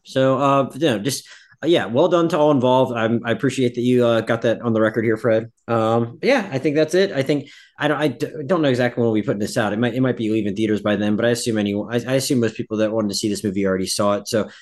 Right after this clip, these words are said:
but, like, you know, on the off chance that, you know, you have some other friends, just sp-, spread the word. We need, we need to support David Ayer. Uh, you know, it'd be cool if he can, uh, get back on track to making really good movies.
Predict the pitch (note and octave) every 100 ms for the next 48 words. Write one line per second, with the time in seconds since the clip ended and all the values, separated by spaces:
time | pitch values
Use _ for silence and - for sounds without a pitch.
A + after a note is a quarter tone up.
0 | - B2 C3 B2+ A#2+ C3 A2+ A#2+ A#2+ B2+
1 | - B2 A#2 - A#2+ A#2+ A#2+ A2 A2+ G#2+
2 | - _ _ A2+ A2+ A#2+ A2+ A#2 A2 G#2+
3 | G#2+ G2 - B2 - - - - D#3+ C#3
4 | A2+ F#2+ A2+ B2 A2 C3 C#3+ A#2+ B2 -
5 | A#2 F#2+ G#2 F#2 F#2+ G2 F#2+ G#2 G#2+ G#2
6 | B2+ G#2 A2 A2 A2+ A#2 B2 A#2+ B2 -
7 | - _ A#2+ A#2+ A#2 A2 C3 B2 B2 B2
8 | B2+ A#2 A#2 A2 A2 A2 G#2+ G#2 G2+ F#2+
9 | F#2 -